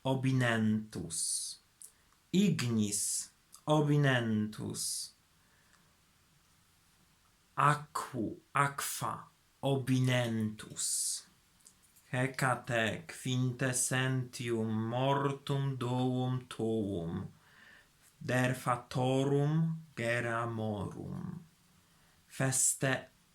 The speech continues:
en fule. Gloria. Gloria Hecate.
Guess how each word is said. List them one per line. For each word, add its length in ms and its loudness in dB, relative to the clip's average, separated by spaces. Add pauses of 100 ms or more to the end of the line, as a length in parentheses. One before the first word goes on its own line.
en 640 -2 (520)
fule. 880 -2 (3250)
Gloria. 960 0 (1500)
Gloria 1300 4 (120)
Hecate. 1080 0